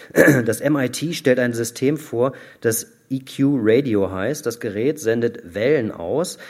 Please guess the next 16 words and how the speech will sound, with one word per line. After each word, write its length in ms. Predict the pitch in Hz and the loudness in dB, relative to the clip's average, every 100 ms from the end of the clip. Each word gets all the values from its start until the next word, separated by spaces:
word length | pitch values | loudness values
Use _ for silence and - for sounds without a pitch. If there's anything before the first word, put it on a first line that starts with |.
| - | -16
die 80 | 117 | -10
vom 200 | 123 113 | -8 -6
Körper 400 | - 127 147 135 | -2 -2 0 -2
reflektiert 760 | 117 117 110 110 - 156 170 98 | -2 -2 -6 -6 -6 -6 -6 -6
werden 400 | 92 98 139 147 - | -2 -2 -2 -6 -12
und 120 | 120 | -8
eine 220 | 104 120 117 | -6 -4 -4
Klassifikation 920 | 127 123 131 - 123 117 - 127 123 | -4 -4 -6 -10 -6 -6 -4 -4 -4
des 140 | 117 | -4
Gemütszustands 920 | - 110 156 - - 104 - 92 98 | -4 -2 -2 -6 -10 -10 -6 -6 -6
ermöglichen, 600 | - 101 101 104 123 127 | -6 -6 -6 -6 -10 -6
weil 120 | 107 113 | -4 -4
bestimmte 360 | 107 123 120 | -6 -8 -8
Körperdaten 680 | - 131 131 117 92 92 - | -10 -10 -6 -6 -6 -8 -10
rekonstruierbar 880 | 90 95 - 92 - 90 92 87 80 | -16 -16 -16 -18 -18 -16 -14 -14 -16
sind. 320 | 78 76 76 | -18 -20 -20